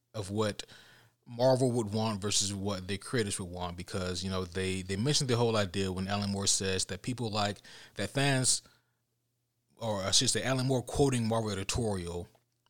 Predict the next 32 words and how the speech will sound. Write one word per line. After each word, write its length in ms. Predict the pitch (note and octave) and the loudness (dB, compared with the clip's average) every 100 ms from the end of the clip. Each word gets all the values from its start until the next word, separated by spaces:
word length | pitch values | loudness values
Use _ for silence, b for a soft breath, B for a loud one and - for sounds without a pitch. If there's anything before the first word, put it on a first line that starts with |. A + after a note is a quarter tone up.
| - | -10
when 120 | G#2+ | -6
allegedly 400 | G#2 A#2 F#2+ F#2+ | -2 -2 -2 -2
they 140 | G2 | 2
said, 300 | - F#2+ F#2 | 2 2 -4
"Fans 380 | - A#2+ A#2+ A2+ | -4 -2 2 0
don't 220 | A2 G#2+ | 0 -2
want 200 | A#2+ A2 | -2 -2
real 160 | A#2+ B2 | 0 0
change, 440 | - G#2 G2 F#2+ | 0 0 -2 -2
they, 120 | - G2 - | -4 -10 -10
they 100 | G#2 | -6
just 140 | G2 G#2 | -4 -4
want 120 | F#2+ | -6
the 60 | - | -6
perspective 600 | - - - D3 A2+ F#2+ | 0 2 4 4 2 -6
of 120 | - | 0
change." 560 | - F2+ F2 F2 - - B B B B B _ - | 0 0 -4 -2 -2 -4 B B B B B _ -4
And 460 | C#3 C3+ C3+ C3+ - - - - - | 0 0 0 -2 -4 -18 -18 -16 -2
what 180 | D3+ G#3 | 2 4
we 80 | C#3 | 6
mean 300 | D3+ G#3 C3 | 6 6 6
by 220 | G#2 G#2 | 4 4
that 340 | G2+ G#2 G2+ - | 2 0 0 -4
is 540 | G#2+ G2+ G2+ G2+ - - | -4 -4 -2 0 -2 -2
we 260 | G#2 B2 | -6 -4
like 420 | A#2+ A2 A2 G#2+ - _ _ _ _ _ _ | 0 0 0 -2 -8 _ _ _ _ _ _
change 320 | - B2 G#2 G2 | -2 0 0 -4
of 120 | - | -4
tone, 500 | - A#2+ B2 B2 A2+ | -2 0 0 0 -2
we 100 | G2+ | -4
do 200 | F2+ D#3+ | 0 2
like 340 | A#2+ G2+ G2 | 4 2 0